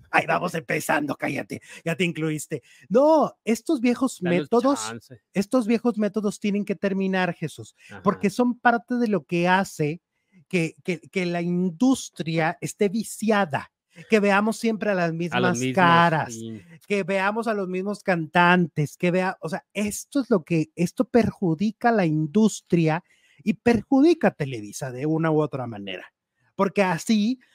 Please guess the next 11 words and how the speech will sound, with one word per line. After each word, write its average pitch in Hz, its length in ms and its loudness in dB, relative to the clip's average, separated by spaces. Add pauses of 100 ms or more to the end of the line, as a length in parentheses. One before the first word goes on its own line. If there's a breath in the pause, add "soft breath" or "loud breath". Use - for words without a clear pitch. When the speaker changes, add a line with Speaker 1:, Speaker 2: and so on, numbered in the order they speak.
(120)
Speaker 1:
pues, 175 180 -4
se 175 120 0
van 170 560 -2
a 156 160 -4
tener 147 260 -8
más 170 180 -4
posibilidades 151 680 -4
de 160 80 -2
elencos. 180 720 -4
Speaker 2:
Ajá. 92 320 -20 (920 loud breath)
Speaker 1:
¿Cómo 175 560 -2